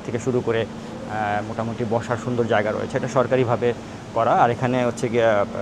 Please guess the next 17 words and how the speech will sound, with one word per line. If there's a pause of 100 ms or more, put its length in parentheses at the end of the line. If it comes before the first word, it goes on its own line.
(200)
খাবার (260)
পাওয়া
যায়
বিক্রি
করে
খুবই
কম
টাকা,
মোটামুটি
একশো
টাকা (340)
বা
সত্তর,
নব্বই,
আহ,
সত্তর
টাকা,